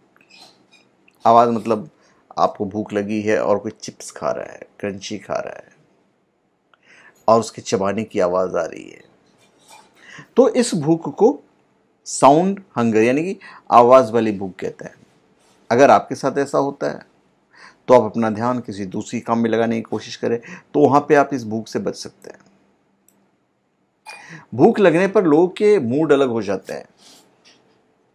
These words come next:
गुस्सा और चिड़चिड़ाहट के साथ झुंझलाहट होने लगती है। ये सब इंडिविजुअल बातें हैं, लोगों, लोगों पर डिपेंड भी करता है। भूख होने के दौरान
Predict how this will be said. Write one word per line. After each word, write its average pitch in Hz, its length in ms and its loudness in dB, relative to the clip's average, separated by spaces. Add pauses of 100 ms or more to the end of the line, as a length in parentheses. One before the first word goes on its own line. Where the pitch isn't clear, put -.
(520)
गुस्सा 151 480 0
और - 260 4
चिड़चिड़ाहट 135 560 0
के 147 140 -10
साथ 147 200 -2
झुंझलाहट 117 640 -2
होने 104 160 -6
लगती 92 380 -6
है। - 180 -18 (1120)
ये 160 100 2
सब 214 320 4 (720)
इंडिविजुअल 175 520 6
बातें 110 280 2
हैं, 170 220 -8 (260)
लोगों, 117 280 2
लोगों 110 200 0
पर 110 100 0
डिपेंड 104 360 -2
भी 98 100 -6
करता - 320 -10
है। - 160 -16 (1700)
भूख 143 460 0
होने 147 360 0
के 170 200 -2
दौरान 110 440 0